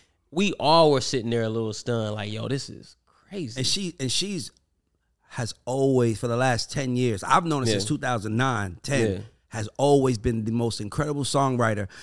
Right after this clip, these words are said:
Speaker 2: But
Speaker 1: Yeah.
Speaker 2: more importantly, her vocals was untouchable.
Speaker 1: Man. And so, and, and so, mo-, moral of the story is, um, what, what I thought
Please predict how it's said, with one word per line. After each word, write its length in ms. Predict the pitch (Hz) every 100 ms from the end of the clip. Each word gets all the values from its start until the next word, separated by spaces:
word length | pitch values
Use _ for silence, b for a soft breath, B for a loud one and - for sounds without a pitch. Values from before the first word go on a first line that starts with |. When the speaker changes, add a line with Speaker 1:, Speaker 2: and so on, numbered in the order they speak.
| B
Speaker 2:
But 80 | 110
Speaker 1:
Yeah. 160 | 104
Speaker 2:
more 220 | 101 143 143
importantly, 680 | 117 170 160 117 113 98 - _ _ _ -
her 140 | 147
vocals 580 | 127 113 143 139 113 95
was 200 | 98 90 _ 131 120 95 82 _ _ -
untouchable. 580 | 147 139 - 87 87
Speaker 1:
Man. 420 | 110 104 95 90 104 _ b b b -
And 120 | 147
so, 360 | - 170 160 -
and, 200 | - 147 -
and 80 | 147
so, 180 | 185
mo-, 240 | 175 185 -
moral 300 | 170 220 233
of 60 | 185
the 60 |
story 440 | 160 - 175 165 131
is, 220 | 117 117
um, 340 | 123 120 117 107
what, 220 | 123 -
what 220 | 117 127 -
I 180 | 165
thought 540 | 196 - 143 127 -